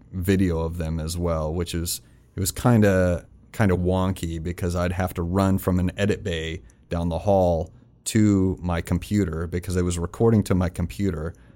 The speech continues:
but to, I'd have to hit record and then run down to the hall, run down the hall to the edit bay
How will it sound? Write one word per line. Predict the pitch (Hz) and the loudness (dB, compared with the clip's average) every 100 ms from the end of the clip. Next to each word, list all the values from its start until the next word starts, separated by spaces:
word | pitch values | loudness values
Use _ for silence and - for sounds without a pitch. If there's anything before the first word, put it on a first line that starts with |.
| - | -6
but | 92 - | -6 -2
to, | 85 - - | -4 -6 -12
I'd | - 92 | -8 -6
have | 95 92 | -2 -4
to | 92 | -4
hit | 87 95 | 0 0
record | 120 - 104 92 90 - - - _ _ _ | 0 0 2 4 2 -4 -12 -20 _ _ _
and | 92 90 | 0 4
then | 87 | 4
run | 90 107 | 6 8
down | 110 104 104 | 8 6 4
to | 98 | 4
the | 90 | 0
hall, | 92 98 90 87 82 | 2 4 4 2 -2
run | - 101 | -2 2
down | 101 101 | 4 4
the | 98 | 2
hall | 95 95 90 87 | 2 2 0 -2
to | - 92 92 | -2 -2 0
the | 92 95 | -2 0
edit | 104 95 76 | 2 2 0
bay | 87 85 90 | -2 -2 -4